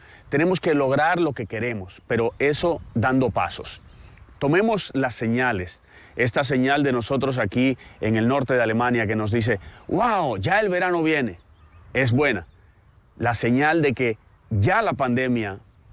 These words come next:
la tenemos un poco bajo control y podemos comenzar a construir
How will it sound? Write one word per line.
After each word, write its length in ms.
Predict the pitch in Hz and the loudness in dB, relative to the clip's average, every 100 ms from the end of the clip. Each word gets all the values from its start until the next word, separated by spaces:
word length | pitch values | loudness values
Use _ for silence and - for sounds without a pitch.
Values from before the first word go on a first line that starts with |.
| - | -4
la 140 | 117 | -2
tenemos 540 | 120 135 180 156 - - - - - | 0 2 2 0 -4 -12 -20 -20 -8
un 160 | - 165 | 0 0
poco 340 | - 165 160 | 0 -2 -2
bajo 260 | 135 120 127 | -2 -4 -6
control 560 | 117 107 104 123 143 110 | -6 -6 -2 0 0 -2
y 100 | 110 | -6
podemos 720 | 92 107 104 151 190 139 104 - - - - - - - | -6 -4 0 0 0 -2 -4 -12 -20 -20 -20 -20 -20 -6
comenzar 580 | 143 139 127 110 170 196 | 0 2 2 2 0 0
a 60 | 127 | 0
construir 720 | 131 123 - 117 135 147 | -2 -4 -2 0 2 0